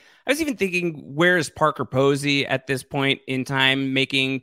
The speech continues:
Dazed and Confused? 'Cause she's, like, gonna be really part of, like, the Christopher Guest, uh, like, mockumentary, uh, family. Uh,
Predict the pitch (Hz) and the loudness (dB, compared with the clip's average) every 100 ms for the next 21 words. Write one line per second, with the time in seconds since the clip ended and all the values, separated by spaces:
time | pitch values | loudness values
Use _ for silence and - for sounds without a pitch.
0 | - 131 127 131 123 117 - 123 123 127 | 0 0 0 -4 -8 -10 -6 -4 -2 -4
1 | - 104 123 113 117 120 107 117 110 113 | -8 -10 -8 -6 -6 -6 -6 -4 -2 -2
2 | 107 - 104 101 104 - - 107 120 117 | -4 -4 -4 -2 -6 -6 -8 -4 -4 -4
3 | 107 117 104 107 117 - - - - 113 | -6 -8 -6 -4 -4 -4 -14 -18 -10 -6
4 | 113 110 107 104 _ 117 117 - 110 113 | -4 -2 -4 -6 _ -4 -4 -4 -6 -4
5 | 117 117 117 117 113 110 110 110 117 113 | -2 -2 -2 -4 -4 -4 -4 -4 -6 -4
6 | 113 113 113 113 - _ _ - 101 104 | -4 -4 -4 -6 -10 _ _ -8 -4 -2
7 | 101 | -2